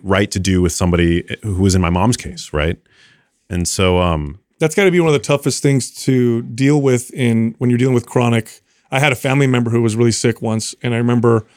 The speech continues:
Speaker 2: trying to read things online. There's so many, there's so much information out there that you, you, you would definitely do the false hope. Like, "This is, this is the cure. Do this, take that."
Speaker 1: Yeah.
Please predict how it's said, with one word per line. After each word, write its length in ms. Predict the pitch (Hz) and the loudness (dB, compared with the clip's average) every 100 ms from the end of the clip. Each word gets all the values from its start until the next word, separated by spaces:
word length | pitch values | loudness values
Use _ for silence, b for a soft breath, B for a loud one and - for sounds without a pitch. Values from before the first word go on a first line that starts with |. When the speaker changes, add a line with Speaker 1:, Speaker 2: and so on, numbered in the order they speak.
| b b b b b | b b b b b
Speaker 2:
trying 480 | - - 135 131 131 | -10 -2 0 0 0
to 140 | 120 123 | -2 -2
read 580 | 120 127 131 127 120 _ _ - | 2 2 4 2 -2 _ _ -6
things 280 | - 127 | 0 0
online. 380 | 123 117 120 127 | 0 0 0 0
There's 140 | 135 110 | -2 -6
so 320 | - 156 147 | -4 0 2
many, 500 | 147 143 139 135 127 b b b b b b b | 2 2 2 2 0 b b b b b b b
there's 180 | 139 - | -2 2
so 100 | 180 | 2
much 200 | 175 180 | 2 0
information 480 | 156 143 139 139 | 0 0 0 0
out 140 | 151 151 | -2 2
there 120 | 156 | 2
that 120 | 131 127 - | 0 -4 -6
you, 160 | 139 135 - | -2 -2 -2
you, 120 | 123 | -8
you 180 | - 180 | -6 -10
would 280 | 151 135 131 | -8 -4 0
definitely 300 | 151 147 131 | 0 0 0
do 80 | 120 | 0
the 60 | |
false 280 | 110 117 107 | 0 -2 -2
hope. 240 | 113 113 | -4 -6
Like, 180 | 127 110 | -8 -4
"This 240 | - 156 - | 0 2 2
is, 200 | 131 123 | -2 0
this 220 | 165 147 | 0 2
is 80 | 143 | 0
the 80 | 131 | -4
cure. 340 | - 143 117 | -2 -2 0
Do 240 | 110 143 143 | 0 0 2
this, 300 | 135 117 - | 2 0 0
take 240 | 147 143 | -2 0
that." 300 | 135 120 107 | 0 0 0
Speaker 1:
Yeah. 340 | 101 104 80 | 2 2 0